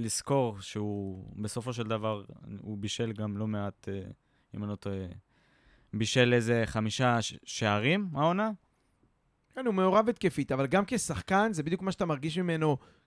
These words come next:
Speaker 2: כ-, לאורך עונה. גם כשחקן, היכולות שלו, הם כאילו, פעם אמרו את זה, סליחה על ההשוואה על ג'רארד, שהוא לא עשר בכלום, אבל הוא שמונה בהכל. <laughs> אז, אה, מספרים קצת אחרים, יותר כיוון של שש, אבל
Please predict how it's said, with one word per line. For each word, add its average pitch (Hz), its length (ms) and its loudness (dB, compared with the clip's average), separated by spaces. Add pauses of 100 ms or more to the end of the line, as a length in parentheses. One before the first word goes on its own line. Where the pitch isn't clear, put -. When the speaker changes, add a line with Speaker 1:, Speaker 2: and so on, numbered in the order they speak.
(120)
Speaker 2:
כ-, - 80 -6 (260)
לאורך 160 260 2
עונה. 147 340 -2 (300)
גם 180 120 0
כשחקן, 190 580 -4
היכולות 156 460 -2
שלו, 202 320 -2 (280)
הם - 100 -16
כאילו, 165 500 -2
פעם 165 180 -2
אמרו 156 260 -4
את 151 80 -8
זה, 143 80 -8
סליחה 147 300 -6
על 160 80 -2
ההשוואה 151 300 -2
על 147 180 -2
ג'רארד, 147 360 -4
שהוא 127 200 -8
לא 185 140 0
עשר 190 280 0
בכלום, 196 400 -2
אבל 156 160 0
הוא 147 80 -2
שמונה 180 360 0
בהכל. 147 540 4
<laughs> - 800 -14
אז, 135 400 -4
אה, 160 40 2
מספרים 160 480 2
קצת 196 280 -2
אחרים, 196 400 4
יותר 175 180 2
כיוון 175 280 0
של 165 100 -4
שש, 170 260 0
אבל 147 180 2